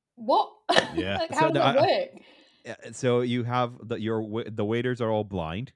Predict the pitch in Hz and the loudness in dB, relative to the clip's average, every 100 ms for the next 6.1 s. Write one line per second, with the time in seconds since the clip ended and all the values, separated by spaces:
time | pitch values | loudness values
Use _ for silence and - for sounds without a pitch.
0 | _ _ _ - 92 90 90 90 90 90 | _ _ _ -6 -2 0 0 -2 -2 -2
1 | 87 87 90 90 92 87 85 90 92 95 | -2 -2 -6 -8 -4 -4 -2 -4 -2 -2
2 | 92 90 87 87 95 92 87 95 87 85 | -2 -2 -4 -8 -8 -8 -8 -6 -4 -4
3 | 87 90 90 80 85 80 87 80 80 - | -4 -4 -6 -4 -6 -6 -8 -8 -10 -12
4 | - 78 80 92 95 104 _ _ _ 85 | -10 -10 -8 -8 -6 -8 _ _ _ -8
5 | 85 87 92 95 98 92 87 - 85 87 | -4 -2 -2 -2 -4 -4 -4 -6 -6 -6